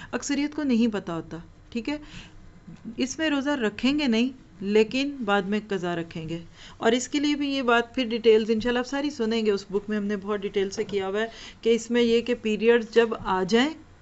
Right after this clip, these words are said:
उसी वक्त रोज़ा टूट जाता है, चाहे इफ्तारी से एक मिनट पहले ही आपने चेक किया है। इसी तरह बाज़ लोग कहते हैं, "नहीं, बारह बजे के बाद हो तो फिर नहीं टूटेगा", whatever।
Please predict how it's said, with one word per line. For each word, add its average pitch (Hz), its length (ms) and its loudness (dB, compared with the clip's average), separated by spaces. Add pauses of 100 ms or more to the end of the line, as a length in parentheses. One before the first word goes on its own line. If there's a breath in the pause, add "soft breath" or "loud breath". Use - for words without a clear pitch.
(200)
उसी 285 220 0
वक्त 254 180 -2
रोज़ा 196 220 0
टूट 185 240 -4
जाता 175 300 -8
है, 170 100 -12 (420 loud breath)
चाहे 269 340 4
इफ्तारी 240 480 2
से 233 220 4
एक 226 120 0
मिनट 220 280 0
पहले 220 280 2
ही 226 80 4
आपने 190 280 -2
चेक 175 220 -6
किया 165 220 -8
है। 170 80 -14 (880 loud breath)
इसी 294 300 2
तरह 247 260 2
बाज़ 220 280 4
लोग 233 120 4
कहते 226 200 2
हैं, 226 40 0
"नहीं, 226 140 0
बारह 208 240 2
बजे 214 240 4
के 220 140 2
बाद 202 300 0
हो 202 180 0
तो 196 140 -4
फिर 202 240 0
नहीं 208 140 -4
टूटेगा", 196 520 -2
whatever। 196 460 -4